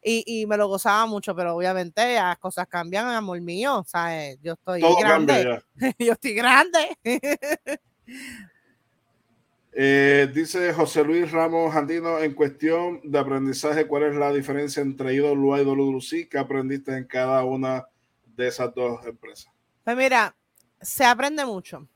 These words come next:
Speaker 1: Hay muchas cosas que aprendí que obviamente me encantaría compartir, pero no puedo porque amo y protejo mi negocio lo más que pueda.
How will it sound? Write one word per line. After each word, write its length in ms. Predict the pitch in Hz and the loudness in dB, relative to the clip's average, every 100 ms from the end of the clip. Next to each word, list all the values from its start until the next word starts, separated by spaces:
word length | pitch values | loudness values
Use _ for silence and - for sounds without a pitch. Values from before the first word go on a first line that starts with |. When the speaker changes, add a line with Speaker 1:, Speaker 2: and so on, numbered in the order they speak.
| _ _ | _ _
Speaker 1:
Hay 140 | 226 | -6
muchas 320 | 262 285 320 277 | -4 -4 -6 -4
cosas 380 | 277 269 302 | -4 -4 -6
que 220 | - - 214 | -6 -2 0
aprendí 680 | 190 196 196 190 262 339 _ | 0 -2 -6 -6 -8 -8 _
que 200 | - 214 | -4 -2
obviamente 640 | 196 220 240 254 - 254 - | 0 -2 -4 -6 -6 -8 -8
me 140 | 196 | -12
encantaría 500 | 196 190 196 185 190 | -8 -8 -6 -4 -4
compartir, 540 | 226 240 240 220 269 - | -6 -4 -4 -4 -12 -4
pero 300 | 214 196 - | -2 -2 -8
no 200 | 160 185 | -10 -10
puedo 300 | 196 220 233 | -4 -4 -2
porque 340 | 226 220 - 180 | -6 -8 -6 -6
amo 260 | 180 190 214 | -2 -2 -4
y 60 | |
protejo 440 | 220 208 170 185 208 | -8 -10 -8 -8 -8
mi 120 | 208 | -6
negocio 440 | 196 175 180 - | -6 -6 -6 -4
lo 120 | 240 170 | -4 -4
más 160 | 160 | -8
que 160 | - 175 | -6 -8
pueda. 420 | 196 247 262 170 | -4 -2 -2 -4